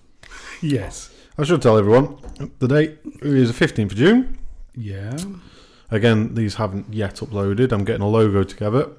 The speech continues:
Speaker 2: this week, hopefully, and then hopefully by next weekend they should be uploaded.
Speaker 1: That'd be good.
Speaker 2: I've got to listen to all of them back,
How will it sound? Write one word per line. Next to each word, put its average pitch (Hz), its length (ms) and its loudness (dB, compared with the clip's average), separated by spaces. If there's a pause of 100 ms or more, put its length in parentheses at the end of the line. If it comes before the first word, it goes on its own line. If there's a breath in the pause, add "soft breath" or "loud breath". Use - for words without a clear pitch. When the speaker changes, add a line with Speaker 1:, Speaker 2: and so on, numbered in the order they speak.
(160)
Speaker 2:
this 117 320 -2
week, 131 380 2 (120)
hopefully, 123 640 -2
and 110 380 -6
then 107 100 -2
hopefully 107 440 -4
by 98 240 -6
next 107 340 -8
weekend 98 420 -10
they 104 60 -8
should - 300 -14
be 107 100 -14
uploaded. - 140 -16
Speaker 1:
That'd 156 240 -6
be 110 80 -8
good. 135 180 -6 (480 loud breath)
Speaker 2:
I've 113 80 -2
got 139 80 4 (140)
to 101 60 -2
listen 113 280 0
to 95 120 -6
all 87 120 -4
of 85 60 -10
them 90 100 -6
back, 101 220 -6